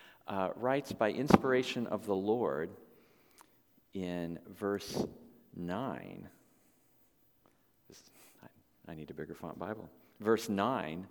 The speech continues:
of, of Revelation. "And they sang a new song, saying, 'Worthy are you to take the scroll and to open its seals,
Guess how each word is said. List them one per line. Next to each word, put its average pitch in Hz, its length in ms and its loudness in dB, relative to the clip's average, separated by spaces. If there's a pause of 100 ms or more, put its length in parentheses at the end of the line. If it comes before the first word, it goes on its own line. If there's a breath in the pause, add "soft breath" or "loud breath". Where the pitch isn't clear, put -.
(420 loud breath)
of, 85 360 -6 (720 soft breath)
of 87 200 -10
Revelation. 78 680 -6 (1040 soft breath)
"And 110 140 0
they 117 80 6
sang 147 240 6
a 143 40 6
new 147 200 8
song, 143 540 6
saying, 123 440 4
'Worthy 165 520 10
are 120 120 10
you 131 300 4
to 127 140 -2
take 120 320 -2
the 117 80 0
scroll 117 480 6
and 101 100 0
to 104 100 0
open 104 280 0
its - 180 -8
seals, 73 420 -10